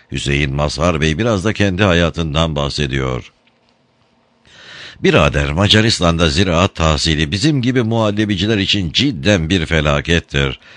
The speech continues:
Budapeşte de altı ay kadar ders gördükten sonra beni beş Macar genciyle birlikte burada bir çiftliğe memur ettiler. Üç ay, tam tamına üç ay hayvanların ahırlarını temizledik, gübrelerini sırtımızda tarlalara çektik.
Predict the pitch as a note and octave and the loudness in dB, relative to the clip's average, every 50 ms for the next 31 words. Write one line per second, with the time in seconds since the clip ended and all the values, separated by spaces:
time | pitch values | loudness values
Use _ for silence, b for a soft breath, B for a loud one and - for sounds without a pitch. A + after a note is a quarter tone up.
0 | B B - C3 C#3 E3 D3 - D#3+ D#3+ - - D#3 D3 D3 C3+ B2 B2+ A#2+ - | B B -2 2 2 4 4 4 2 2 2 2 2 2 2 4 4 2 0 0
1 | C3+ B2 B2 G2+ G2+ G#2+ G#2 A2 G2+ F2 D2 E2 G2+ G#2+ A2 - - G#2 G#2 F#2+ | 0 0 0 2 0 0 0 2 0 0 2 0 0 0 0 -2 -2 -2 -2 -2
2 | E2 F2+ F#2+ - F2+ G#2 A2 A2 F2+ E2+ E2+ D#2+ E2 E2+ D#2+ C#2+ D#2+ A2+ B2 B2 | 0 -2 -4 0 0 0 0 0 -2 -2 -2 0 0 0 -2 0 -2 -2 0 -2
3 | G#2 F2+ C3 C3+ - - E2+ F#2+ G2+ G2 - - G2+ G2+ F2 C#2+ E2 F#2 F2+ D#2 | 0 0 0 0 0 -2 -4 -4 -4 -2 0 0 0 0 0 -2 -2 -2 -2 -2
4 | C#2+ F2+ G2+ E2+ E2+ D#2 D2+ D#2+ D2 D2 D2+ - - G2 F#2 F2 A2 A#2+ B2 A2+ | -2 -2 0 0 0 0 0 0 -2 -2 -4 -4 -2 -4 -2 -2 -2 -2 0 0
5 | A2+ G#2 G2 A2+ G#2 F2+ - - G2 - - D2+ F#2+ G2 G2 E2 D#2+ D#2+ D#2 D2+ | -2 0 0 0 -2 0 -2 -4 -4 -4 -4 0 0 0 2 2 0 0 0 0
6 | C#2 D#2+ E2 D#2 C#2+ C#2 - - C#2+ C2+ C2+ B1+ B1 A#1 G#1+ _ B B B B | -2 -2 -2 0 -2 -2 -2 -4 -4 -4 -2 -4 -6 -6 -10 _ B B B B
7 | B B B B B B - G#3 G#3+ - - F2+ D2 C#2 C2 - - G#2+ C#3 D#3 | B B B B B B -2 0 0 2 2 2 2 0 0 0 -2 0 0 0
8 | C3+ - - A2 G#2+ G2 F#2 E2+ D#2 B1 - - C#3+ - - F#2 D#2 C#2+ B1+ D2 | -2 0 0 0 2 2 2 2 2 0 0 -2 -2 0 0 0 0 0 0 0
9 | G2 A2+ G#2+ F2+ G#2 G#2+ F#2+ F2 F#2+ G2+ G#2+ E2 B1+ E2+ F2 F2 F2 E2 D#2+ E2 | 0 0 0 0 0 0 0 0 0 0 0 0 0 0 2 0 0 0 -2 -2
10 | D#2 C#2+ D2 D#2 - - E2 D#2 D#2 D#2 C2+ C#2+ D#2+ C#2 D#2 D#2 D#2 - B B | -2 0 -2 -2 -2 -2 -2 -2 -2 -2 -2 -2 -2 0 0 0 -2 -2 B B
11 | B B B D#2+ A2+ D3 C3 B2 C3+ C3 C3 B2+ B2 A#2 A2 B2 A2+ - - B2 | B B B 0 2 2 2 2 0 0 2 0 0 0 0 -2 -2 -2 -2 -4
12 | A#2 F#2 - A2 G#2+ A2 G2+ F#2 G2+ G#2+ F#2 - G2+ G2+ G#2 F#2+ E2+ E2 D2+ D2 | -4 -2 -4 -4 -2 -2 -2 0 0 0 0 0 0 0 0 0 0 0 0 0
13 | C#2+ C#2 D2 C#2+ - D#2 C#2+ - - - C#2+ C#2+ C2+ | 0 -2 -2 0 0 -2 -2 -4 -2 -2 -2 -2 -2